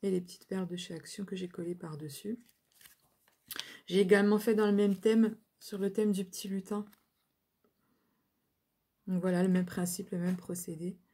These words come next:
Toujours avec le même dies. Donc ils sont pas encore nominatifs non plus, hein, je verrai,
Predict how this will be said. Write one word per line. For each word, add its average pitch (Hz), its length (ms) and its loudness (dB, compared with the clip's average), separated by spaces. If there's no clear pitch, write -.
Toujours 202 260 -2
avec 185 300 0
le 185 80 -6
même 175 240 -4
dies. 180 400 2
Donc 185 180 0
ils 180 40 -2
sont 180 180 -4
pas 196 120 -2
encore 196 220 0
nominatifs 190 580 0
non 180 160 -2
plus, 180 260 -10
hein, 170 120 -10
je - 160 -16
verrai, 170 340 -10